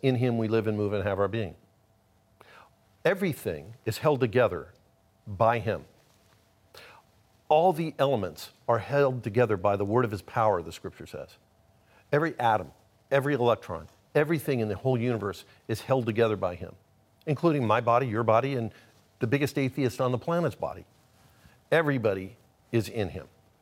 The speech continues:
yet many don't know him. That's how it'll be in hell. They'll be in him, but they won't know him. Now, our God is a consuming fire. This is the problem. This is the problem right there.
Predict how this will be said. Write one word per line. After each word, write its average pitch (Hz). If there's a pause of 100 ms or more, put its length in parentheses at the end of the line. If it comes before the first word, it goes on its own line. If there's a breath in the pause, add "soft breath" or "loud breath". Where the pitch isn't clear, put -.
(440)
yet 123
many 131
don't 117
know 120
him. 85 (800 loud breath)
That's 135
how 147
it'll 127
be 117
in 110
hell. 113 (1080)
They'll 147
be 151
in 143
him, 107 (720)
but 117
they 143
won't 117
know 127
him. 82 (720 loud breath)
Now, 127
our 165
God 143
is 110
a 107
consuming 110
fire. 117 (1600)
This 143
is 139
the 127
problem. 104 (360)
This 160
is 147
the 143
problem 110
right 92
there. -